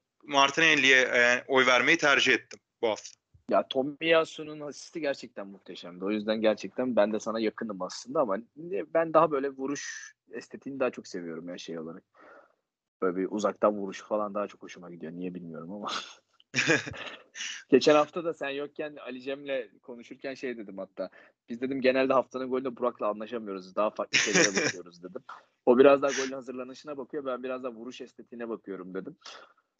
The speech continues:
Speaker 2: <laughs> Böyle bir şey yaptık yani. Senin de dedikodunu yaptık yayındayken. Ee, yine anlaşamamamız da bu noktada bence güzel bir detay oldu. <laughs>
Speaker 1: <laughs> Aynen abi. Aslında hani kanıtlamış olduk birbirimizi. Orada dinlemiştim ben tabii ki ama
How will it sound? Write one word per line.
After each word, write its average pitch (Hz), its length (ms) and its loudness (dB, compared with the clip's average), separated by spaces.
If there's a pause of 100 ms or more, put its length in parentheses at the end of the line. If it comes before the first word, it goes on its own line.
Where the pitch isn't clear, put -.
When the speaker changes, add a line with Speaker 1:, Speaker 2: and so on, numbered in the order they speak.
(100)
Speaker 2:
<laughs> 139 60 0 (1040)
Böyle 127 280 2
bir 135 220 -2 (160)
şey 127 160 -4
yaptık 123 380 -6
yani. 110 220 -6
Senin 117 220 -12
de 120 120 -8
dedikodunu 113 460 -10
yaptık 117 340 -6
yayındayken. 95 580 -6 (540)
Ee, 95 480 2 (260)
yine 120 220 0
anlaşamamamız 113 840 -2
da 143 200 -2 (160)
bu 120 120 -8
noktada 120 500 -2
bence 120 220 -2
güzel 117 380 0
bir 139 100 -6
detay 123 280 2
oldu. 98 260 -2 (200)
<laughs> 233 100 0 (360)
Speaker 1:
<laughs> 160 440 6
Aynen 135 280 6
abi. 120 180 6
Aslında 147 400 6
hani 151 240 6 (240)
kanıtlamış 139 500 4
olduk 143 220 6
birbirimizi. 139 240 6
Orada 175 220 8
dinlemiştim 165 540 6
ben 143 140 4
tabii 151 220 4
ki 220 80 4
ama 165 220 6